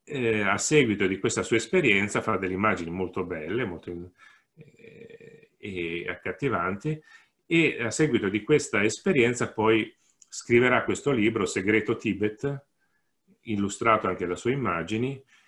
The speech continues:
che, eh, gli danno una notorietà universale. Questo, questo, questo Segreto Tibet, a differenza dei testi magari anche molto dotti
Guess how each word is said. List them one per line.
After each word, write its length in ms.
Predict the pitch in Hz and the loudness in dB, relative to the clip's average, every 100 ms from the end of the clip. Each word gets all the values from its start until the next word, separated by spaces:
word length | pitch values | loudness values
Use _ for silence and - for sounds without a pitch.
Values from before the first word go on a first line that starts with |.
| _ _ | _ _
che, 380 | 151 156 175 - | 2 4 4 2
eh, 260 | 117 107 101 | -2 0 2
gli 140 | 131 | 4
danno 360 | 107 120 147 117 | 4 4 4 2
una 480 | 104 95 92 87 87 | 2 2 2 0 -2
notorietà 960 | 95 - 107 104 101 120 127 - - - | -4 0 2 2 4 4 6 4 -2 -8
universale. 800 | 113 95 95 - 139 92 82 | -2 0 -2 0 2 2 -2
Questo, 320 | 82 92 95 85 | -6 -6 -6 -4
questo, 560 | 98 - 98 95 92 _ _ _ _ | -6 -6 -6 -6 -10 _ _ _ _
questo 180 | - 104 | -12 -8
Segreto 400 | 113 117 131 151 | 0 0 2 0
Tibet, 460 | 117 120 135 135 | 0 0 -2 0
a 200 | 113 90 | 0 2
differenza 460 | 92 101 104 123 120 | 0 0 2 4 2
dei 220 | 95 92 | 0 0
testi 720 | 98 110 110 107 95 92 87 87 _ _ _ | 0 0 0 -2 0 0 -2 -8 _ _ _
magari 320 | - 92 104 117 | -8 -2 0 0
anche 160 | - | 0
molto 300 | 101 107 107 | -2 -2 -2
dotti 600 | 92 101 110 - 92 90 | 0 0 -2 -4 -6 -6